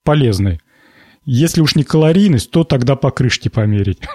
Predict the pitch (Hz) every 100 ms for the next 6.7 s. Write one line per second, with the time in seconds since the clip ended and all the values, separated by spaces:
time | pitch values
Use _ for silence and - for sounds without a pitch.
0 | - _ _ - - - - - - 147
1 | 147 113 185 131 139 135 101 - - 139
2 | 117 - - - - - - - _ _
3 | _ 147 120 123 113 - _ - - 131
4 | 180 107 90 78 _ _ _ _ _ _
5 | _ _ 117 98 139 175 170 147 147 143
6 | 170 165 113 107 104 107